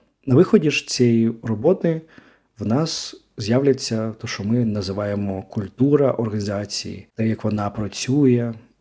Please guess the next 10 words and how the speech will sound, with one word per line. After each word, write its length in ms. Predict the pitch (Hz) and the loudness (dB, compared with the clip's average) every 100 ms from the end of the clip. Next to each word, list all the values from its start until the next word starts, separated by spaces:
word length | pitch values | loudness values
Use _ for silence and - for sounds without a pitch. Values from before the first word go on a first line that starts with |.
| - | -8
результати, 960 | 113 107 101 117 131 127 120 110 104 120 | -4 -4 -4 -2 0 0 -2 -4 -4 -12
вихлопи. 720 | 120 127 131 - 110 - 95 - _ - | -4 0 0 0 -4 -6 -12 -14 _ -4
І 60 | 127 | 0
насправді, 800 | 135 - 196 185 147 147 143 - | 0 4 4 4 2 2 0 -4
якщо 300 | 127 - 147 | -8 2 4
у 40 | 127 | 6
вас 440 | 139 151 - - | 6 4 -4 -8
організація 720 | 131 117 120 135 131 - 117 101 | -2 2 4 2 0 0 2 2
більше, 440 | 127 151 - 113 | 0 0 0 0
ніж, 520 | 107 107 - - - | 0 -2 -4 -8 -14